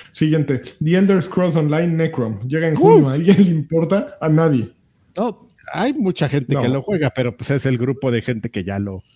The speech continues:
Speaker 2: que lo ha jugado.
Speaker 1: Que
Speaker 2: De
Speaker 1: ya lo
Speaker 2: hecho,
Speaker 1: juega.
Speaker 2: sí, de hecho, la, la, la presentación versó en cosas que,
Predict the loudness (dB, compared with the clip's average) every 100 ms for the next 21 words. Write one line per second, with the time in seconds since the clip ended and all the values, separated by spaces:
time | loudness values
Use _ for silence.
0 | _ _ _ _ _ 0 0 0 2 4
1 | 4 4 4 4 4 4 -2 _ _ _
2 | -4 0 0 2 0 2 2 4 2 2
3 | 0 0 -2 -4 -4 -6 -8 -12 _ _
4 | _ _ -6 -4 -4 -2 -2 -2 -2 -2
5 | -2 -2 -2 -4 -8 -8 -6 -4 -6 -4
6 | -4 -4 -8